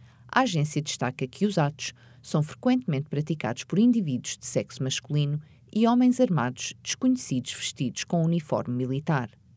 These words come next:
Somente no primeiro semestre deste ano foram registados oitocentos casos de ataques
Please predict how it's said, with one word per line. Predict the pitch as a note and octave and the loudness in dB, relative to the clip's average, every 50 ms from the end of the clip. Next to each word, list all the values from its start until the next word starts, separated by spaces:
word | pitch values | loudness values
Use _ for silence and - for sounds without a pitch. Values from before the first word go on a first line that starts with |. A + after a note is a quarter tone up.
| - - - | -20 -20 -10
Somente | - - F3+ E3 D#3+ D#3+ D#3+ C#3+ - | 0 4 6 6 6 6 2 0 0
no | D3+ C#3+ | -2 -2
primeiro | D3 - D3+ C#3+ C#3 B2+ C3 - | 0 2 2 2 2 0 -2 -2
semestre | - - D#3 C3 A#2+ B2+ - - - - - | -2 0 0 0 0 0 -4 -8 -12 -12 -4
deste | - C#3 B2+ - - - D3+ | -2 -2 -2 -2 -2 0 0
ano | D3 C#3 C#3+ C#3+ D3+ - - - - - | 0 0 0 -4 -6 -8 -18 -20 -20 -12
foram | - - D#3 C#3 C3 | -4 -2 0 0 0
registados | D3 D3+ - - A#3+ A#3 - - D#3 C#3 C3+ - - | -2 -2 0 0 0 0 0 0 0 0 0 0 0
oitocentos | D#3 D3 D3 - - - G#3 G#3+ A3+ - - | 0 0 0 -2 -2 0 0 0 0 -2 -4
casos | - - C3 A2 A#2 B2+ - - | -6 -4 -4 -4 -4 -4 -6 -8
de | - - D3+ | -4 -2 -2
ataques | D3+ - - A#2+ C3+ - - - - - | -2 0 -2 -2 -2 -4 -8 -10 -10 -10